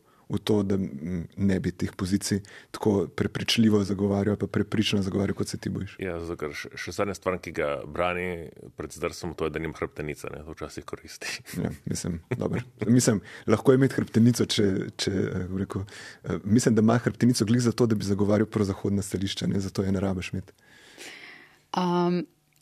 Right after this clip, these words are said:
Speaker 3: druga leva stranka, Luka Mesec je pri nas, am, v, v intervjuju za, z Meto Roglič,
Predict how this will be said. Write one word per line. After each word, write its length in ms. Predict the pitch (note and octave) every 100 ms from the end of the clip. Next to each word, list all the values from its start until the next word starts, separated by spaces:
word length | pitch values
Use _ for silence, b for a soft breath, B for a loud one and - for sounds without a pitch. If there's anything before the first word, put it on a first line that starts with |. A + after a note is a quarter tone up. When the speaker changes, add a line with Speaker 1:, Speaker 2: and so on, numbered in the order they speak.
| - _ _ _ _ _ _
Speaker 3:
druga 440 | F3+ G#3+ C4+ G#3 E3+
leva 260 | F3 F3 E3+
stranka, 640 | - E3 F3 F3 G#3+ B3 -
Luka 280 | G#3+ A#3+
Mesec 380 | G#3 G3+ - G#3
je 180 | F#3 F3 F3 -
pri 200 | - F3
nas, 340 | F3+ F#3 - - -
am, 760 | F3 E3 D#3+ D#3+ D#3+ D#3+ D3+ - - F3+ - -
v, 160 | D#3+ D#3+ D3+ D3+ D3 D3 D3 C#3+ - _ - _ -
v 160 | E3 E3
intervjuju 400 | D#3+ D#3+ G3+ D#3+
za, 160 | D#3+ D#3 D#3+
z 120 | D3+
Meto 240 | F3 G3+
Roglič, 460 | F3 F3 G#3+ G3